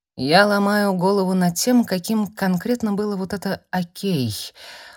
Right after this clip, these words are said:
Он тогда обиделся на меня или действительно просто ждал, когда я с ним свяжусь, и мы договоримся. «Наверняка второе», — подбадривает его Саана. В детстве у Еремеса была привычка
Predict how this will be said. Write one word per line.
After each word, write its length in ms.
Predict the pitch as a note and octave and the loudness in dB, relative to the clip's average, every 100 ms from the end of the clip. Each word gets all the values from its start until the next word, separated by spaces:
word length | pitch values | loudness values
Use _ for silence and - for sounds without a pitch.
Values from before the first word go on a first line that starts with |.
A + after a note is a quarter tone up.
| _ | _
Он 140 | F3 | 0
тогда 360 | F3 E3+ F3+ F3 | 4 6 8 8
обиделся 560 | E3 G#3 F3 D#3 - D3 | 6 2 2 2 0 -2
на 80 | |
меня 420 | C#3+ C#3+ C3+ C3 C#3+ | -2 -2 0 0 0
или 120 | D3+ | 0
действительно 680 | D3+ F#3 - A3 E3+ D3+ C#3+ | 0 0 -2 -4 -2 -2 -2
просто 400 | D#3 E3 - C#3 | -4 -4 -4 -4
ждал, 300 | B2 F3 F3+ | 0 0 2
когда 260 | D#3+ D#3 | -2 -2
я 140 | D#3+ D3+ | -2 -2
с 100 | - | -4
ним 120 | D3 | -4
свяжусь, 520 | - D3 C#3+ F#3 - | -2 -4 -2 -4 -2
и 20 | |
мы 120 | D#3 D#3 | -2 -4
договоримся. 800 | - D#3+ E3 A#2+ G2 - F2 _ _ - - - _ _ _ | -2 -4 -2 -2 -2 -6 -12 _ _ -20 -20 -20 _ _ _
«Наверняка 640 | B3 B3 A#3+ B3+ A#3+ A#3 F#3 | 6 8 10 8 6 4 4
второе», — 720 | - F3 E3 D3+ C#3+ C3 _ | 6 6 6 2 0 -6 _
подбадривает 580 | D3+ C#3+ D3 C#3+ C#3+ - | 0 4 2 2 -2 -2
его 180 | C#3+ D3 | -2 0
Саана. 540 | - D3+ D3 D3+ C#3+ _ _ _ _ _ _ | 2 2 2 -2 -10 _ _ _ _ _ _
В 80 | C#3 | -2
детстве 440 | D3+ D#3+ - D#3 | 0 -2 -2 -2
у 40 | D3+ | 0
Еремеса 560 | D#3+ E3 D3+ C#3+ - D3 | 0 -2 -2 -4 -4 -2
была 220 | D3+ D3 | -2 -2
привычка 640 | - E3+ - - C3+ B2+ | -2 -4 -4 -4 -4 -4